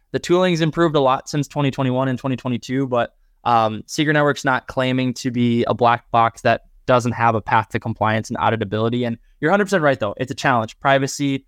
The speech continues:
uh, there's a lot of misalignment in terms of education, I think, from, from our industry around privacy. And part of that is, I think,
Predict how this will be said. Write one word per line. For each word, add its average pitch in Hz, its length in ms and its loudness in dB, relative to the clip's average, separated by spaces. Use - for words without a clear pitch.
uh, 120 160 0
there's 120 180 0
a 117 60 2
lot 123 260 2
of 123 340 -2
misalignment 147 720 2
in 135 140 -4
terms 139 440 -2
of 123 380 -2
education, 135 920 -2
I 120 100 -2
think, 127 380 -6
from, 127 260 -2
from 131 160 -2
our 120 120 4
industry 127 320 0
around 127 220 2
privacy. 123 460 -2
And 123 120 -2
part 139 180 2
of 135 80 2
that 135 140 2
is, 123 100 0
I 120 80 0
think, 120 260 -6